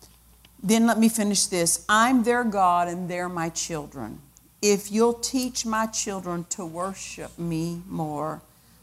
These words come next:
I will do great and mighty things for them." Think of that. Now, I want to read to you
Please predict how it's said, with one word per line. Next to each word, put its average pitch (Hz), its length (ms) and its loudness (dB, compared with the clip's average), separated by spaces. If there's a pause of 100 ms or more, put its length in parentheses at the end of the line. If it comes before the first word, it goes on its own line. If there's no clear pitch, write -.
(320)
I 180 220 0
will 185 180 -8
do 165 260 -4
great 160 360 -8
and 156 120 -8
mighty 156 300 -8
things 135 420 -16
for - 180 -20
them." - 380 -20 (800)
Think 196 240 -8
of 135 80 -10
that. 139 240 -8 (720)
Now, 185 120 0
I 233 120 8
want 269 260 4
to 202 120 -2
read 185 300 -2
to 190 160 -2
you 165 460 0